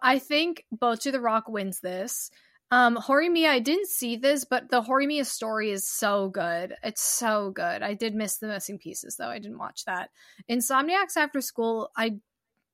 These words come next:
didn't know existed. I don't know that at all. Um, My Love Storm with Yamada-kun, level nine hundred ninety-nine, was so good.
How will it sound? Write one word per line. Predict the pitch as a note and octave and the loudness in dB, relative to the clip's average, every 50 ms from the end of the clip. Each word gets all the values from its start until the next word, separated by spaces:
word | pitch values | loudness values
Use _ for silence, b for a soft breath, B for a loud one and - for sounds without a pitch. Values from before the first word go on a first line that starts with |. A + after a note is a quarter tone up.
| _ _ | _ _
didn't | - A#3 A#3 A#3 G3+ | 0 0 0 0 0
know | G3 G3+ G3+ | -2 -2 -2
existed. | G3 F#3+ - - G3 F#3 - - F#3+ E3+ F3+ | -4 -6 -6 -6 -6 -4 -4 -4 -6 -6 -6
I | G3 G#3 | -6 -6
don't | G3+ - - | -6 -6 -6
know | G#3+ G3+ G3+ | -6 -6 -4
that | F#3+ F#3 F3+ | -2 -2 -2
at | F3+ F3+ | -2 -2
all. | F#3+ F#3+ F#3+ F3 E3+ F#3 F#3 _ B B B B B B B - | 0 0 0 0 -2 -4 -6 _ B B B B B B B 2
Um, | A3+ A#3 A3+ A3+ A3+ | 4 6 6 8 6
My | A3 A3+ | 6 4
Love | A#3 A#3 B3 B3+ C#4+ D4+ | 6 8 8 8 8 6
Storm | - - F4+ F4+ E4+ | 4 4 4 4 4
with | E4+ C4+ | 4 2
Yamada-kun, | B3 A#3 G#3+ G#3+ G#3+ A3 A#3 A3+ - C4 C4 B3+ A#3 | 4 4 4 6 4 4 0 0 -2 0 0 2 2
level | A3 G#3 G#3 G#3 | 0 0 0 0
nine | G3+ G3 G3 | 0 0 0
hundred | G3+ A3 G3+ G#3+ G#3 | 0 0 -2 -4 -4
ninety-nine, | G#3 G3+ G3 F#3+ F#3+ G3 G3 | -4 -4 -4 -4 -4 -4 -4
was | G#3 G#3 G3+ | -4 -2 -2
so | - - - - - - F#3+ G3+ G#3+ G3+ G3 G3 G3 G3+ G#3 G#3+ A3 _ _ _ _ _ _ _ _ _ - A3 G3 | 0 0 0 0 -2 -2 -4 -4 -2 -2 0 0 0 0 -2 -4 -6 _ _ _ _ _ _ _ _ _ -8 -8 -6
good. | E3+ - G3 F#3+ F#3+ F3+ E3+ E3 E3+ - F3+ | -2 0 2 2 2 2 0 -2 -4 -8 -10